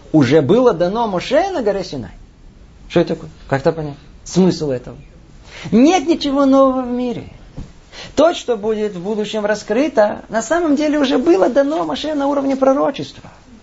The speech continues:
Но как? Ну, в виде общих правил со стороны духовных корней. А когда придет мудрец,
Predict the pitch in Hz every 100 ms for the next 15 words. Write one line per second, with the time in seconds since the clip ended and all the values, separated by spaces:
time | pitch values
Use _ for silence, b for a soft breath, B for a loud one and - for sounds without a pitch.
0 | - - - - - - 175 202 107 107
1 | - - - - - - - 370 415 -
2 | 349 339 311 - 285 277 262 247 247 -
3 | - - 220 214 220 240 - - 147 165
4 | 196 180 180 160 147 131 - - - -
5 | - - - - - - B B B -
6 | 139 151 135 208 277 208 175 170 180 185
7 | 175 170 196 277 247 196 208 -